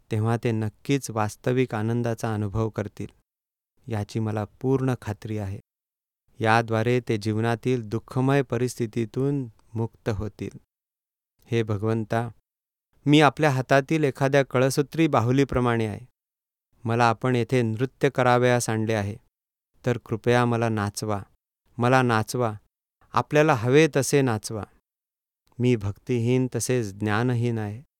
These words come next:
परंतु मला आपल्या नामात पूर्ण विश्वास आहे. माझ्या भक्तिवेदांत नावाचा खरा अर्थ आपण साध्य करू शकता. सही, सर्वात दुर्दैवी तुच्छ याचक,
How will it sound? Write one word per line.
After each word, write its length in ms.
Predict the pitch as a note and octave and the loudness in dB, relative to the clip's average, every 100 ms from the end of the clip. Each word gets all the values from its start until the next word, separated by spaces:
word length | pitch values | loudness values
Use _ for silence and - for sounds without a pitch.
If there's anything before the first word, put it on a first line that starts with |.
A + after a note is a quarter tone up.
| _ _ _ _ _ _ | _ _ _ _ _ _
परंतु 400 | A2 A2+ A#2 - | -2 0 0 -2
मला 340 | A2+ G#2+ A#2+ A2+ | -2 0 2 2
आपल्या 300 | G2+ A#2 A#2 | 0 -2 0
नामात 400 | A2 G#2 A#2 B2 - - | 0 -2 -2 -2 -6 -4
पूर्ण 260 | B2+ C3+ | 0 0
विश्वास 540 | B2+ G#2+ - A2 G#2 A2+ | 0 -2 -4 -6 -6 -10
आहे. 100 | A#2+ - _ _ _ _ _ _ _ _ - | -14 -16 _ _ _ _ _ _ _ _ 0
माझ्या 340 | A2+ A#2 B2+ | 2 4 2
भक्तिवेदांत 920 | G#2+ G#2+ - C3+ B2 A#2 B2 C3 C3 C3 | 0 -4 0 2 2 2 2 2 0 0
नावाचा 580 | A#2 A#2 B2 A#2+ B2+ B2+ - | 0 0 0 2 0 0 -2
खरा 360 | G#2+ B2 C3 | 2 4 4
अर्थ 240 | B2 A#2 B2+ | 2 -2 -4
आपण 300 | A2+ A#2+ A#2+ | -2 -2 -2
साध्य 420 | - G#2+ A2 G#2+ | -2 -6 -6 -6
करू 240 | A#2 A2 | -4 -8
शकता. 360 | G#2 G#2+ _ G2+ - _ _ _ _ _ _ _ _ _ _ _ _ _ _ | -8 -12 _ -14 -14 _ _ _ _ _ _ _ _ _ _ _ _ _ _
सही, 400 | - A2+ F#2 A2+ - _ _ _ _ _ _ _ | -12 -10 -8 -10 -14 _ _ _ _ _ _ _
सर्वात 420 | - A2 A#2 B2 | -6 0 2 2
दुर्दैवी 600 | A#2 A2+ A2+ A2 A#2+ B2 | 0 -4 -2 0 2 0
तुच्छ 440 | A#2 - B2 - - | -2 -4 -6 -4 -6
याचक, 440 | A2 G2+ - G#2 | -4 -4 -6 -10